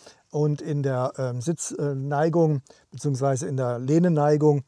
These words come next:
Ähm, das fehlt ein bisschen. Was beide Sitze nicht haben, ist eine Lordosenstütze. Aber so prinzipiell, was die Ausstattung angeht, ist ja mit meinem i drei, deswegen sagte ich ja, über den können wir hin und wieder auch mal noch reden,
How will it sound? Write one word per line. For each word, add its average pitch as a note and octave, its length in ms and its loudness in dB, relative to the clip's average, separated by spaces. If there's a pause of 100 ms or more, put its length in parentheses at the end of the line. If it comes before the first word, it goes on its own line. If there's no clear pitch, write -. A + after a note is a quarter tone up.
(380)
Ähm, C3 240 -4
das B2 240 -4
fehlt D#3+ 220 2
ein D#3+ 80 0
bisschen. D3 360 2
Was C3 160 -2
beide D3 340 0
Sitze C#3 340 -4
nicht C#3+ 260 -6
haben, C3+ 320 -6
ist C#3 180 -10
eine C#3 100 -4
Lordosenstütze. C#3+ 1040 -4 (600)
Aber C#3+ 300 2
so C#3 320 2
prinzipiell, D#3 720 4
was C#3 160 0
die - 160 -8
Ausstattung D#3+ 640 -2
angeht, D3 420 0
ist D3+ 180 -6
ja D3 160 2
mit C3+ 200 -4
meinem C3+ 260 -4
i C#3 100 -6
drei, B2 300 -2
deswegen C#3+ 320 -2
sagte A#2 300 -10
ich - 80 -10
ja, B2 180 -4 (320)
über C3+ 240 -2
den C3+ 460 -2
können D3+ 180 -2
wir C#3 80 0
hin D3+ 120 0
und C3+ 120 -2
wieder C#3 220 0
auch B2 100 -4
mal D3+ 140 -2
noch C3+ 180 -8
reden, D3+ 240 0